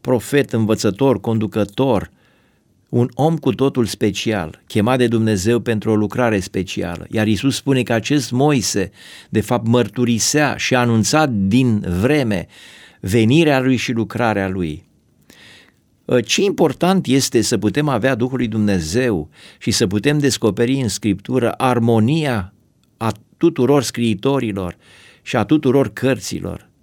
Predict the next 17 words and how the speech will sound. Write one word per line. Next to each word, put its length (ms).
Să 180
descoperim 600
cum 200
Moise 680
sau 220
Ilie 600
sau, 640
uh, 60
Isaia 840
vorbesc 640
într-un 340
mod 460
perfect, 760
ajutându-se 720
unul 340
pe 200
altul 600